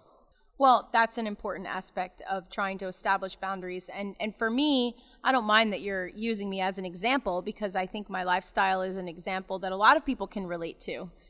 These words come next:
And the, the point is, I had to understand that I was going to get to a place of burnout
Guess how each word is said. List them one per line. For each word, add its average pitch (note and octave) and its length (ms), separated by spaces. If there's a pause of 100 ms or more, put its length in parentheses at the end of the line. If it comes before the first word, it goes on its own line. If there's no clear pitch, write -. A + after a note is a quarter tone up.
(280)
And A3 320 (140)
the, G#3 280
the G#3+ 80
point D#4+ 360
is, F#3+ 460 (500)
I A#3+ 200
had C4 240
to B3 120
understand G#3 960
that F#3+ 100
I F#3+ 140
was F#3+ 160
going G#3 300
to F#3+ 120
get A#3+ 300
to A3+ 160
a F3+ 80
place F3+ 380
of E3+ 160
burnout E3+ 460